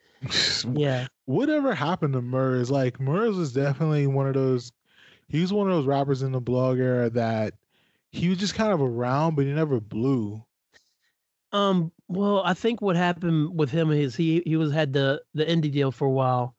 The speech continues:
Speaker 2: and then he started working with Ninth Wonder and did the first two projects with him. He signed that, uh, major deal with Warner Brothers, if you remember, though. And that was supposed to be the one that put him over and, like,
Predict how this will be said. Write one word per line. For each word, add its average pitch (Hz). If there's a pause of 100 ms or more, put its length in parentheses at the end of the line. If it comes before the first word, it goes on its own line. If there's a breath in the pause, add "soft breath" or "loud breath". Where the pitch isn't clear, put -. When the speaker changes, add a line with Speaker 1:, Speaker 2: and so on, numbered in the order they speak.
(300)
Speaker 2:
and 147
then 151
he 147
started 151
working 147
with 143
Ninth 143
Wonder 143
and 135
did 139
the 147
first 151
two 147
projects 143
with 139
him. 135 (340 soft breath)
He 185
signed 180
that, 147
uh, 131
major 147
deal 143
with 135
Warner 160
Brothers, 131
if 131
you 139
remember, 135
though. 139 (340 soft breath)
And 143
that 147
was 151
supposed 151
to 151
be 143
the 135
one 139
that 131 (540)
put 165
him 147
over 143
and, 135
like, 131